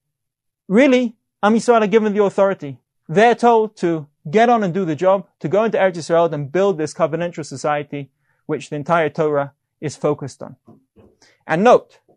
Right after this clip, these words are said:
the bris in, in Parshas Noach is God talking completely to Noach. The bris in Parshas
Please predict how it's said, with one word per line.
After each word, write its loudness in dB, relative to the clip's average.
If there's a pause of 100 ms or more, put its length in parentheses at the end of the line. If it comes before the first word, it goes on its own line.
(240)
the -2
bris 2 (460)
in, 0 (2250)
in -4 (140)
Parshas 2
Noach 0 (160)
is -4
God 2
talking 2
completely -2
to -8
Noach. -8 (580)
The -4
bris 4
in -4
Parshas 0